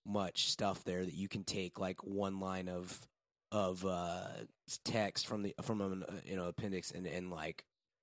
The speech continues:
stretch it into the big story or something. You can do that. So I, I think there's stuff to be done that can work within this context. I just hope they go, I hope the thought is to try to be as epic as possible because I think that's what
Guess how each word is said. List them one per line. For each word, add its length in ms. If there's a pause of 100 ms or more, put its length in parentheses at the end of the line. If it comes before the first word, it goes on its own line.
(120)
stretch 440
it 80
into 400
the 80
big 180
story 460
or 40
something. 380
You 160
can 160
do 200
that. 320
So 160
I, 180
I 100
think 300
there's 500 (480)
stuff 300
to 80
be 120
done 640 (140)
that 220 (380)
can 240
work 360
within 300
this 160
context. 560
I 80
just 140
hope 180
they 120
go, 600 (420)
I 60
hope 220
the 100
thought 460
is 180
to 140 (160)
try 320
to 140
be 280
as 240
epic 340
as 120
possible 420
because 220
I 80
think 280
that's 280
what 280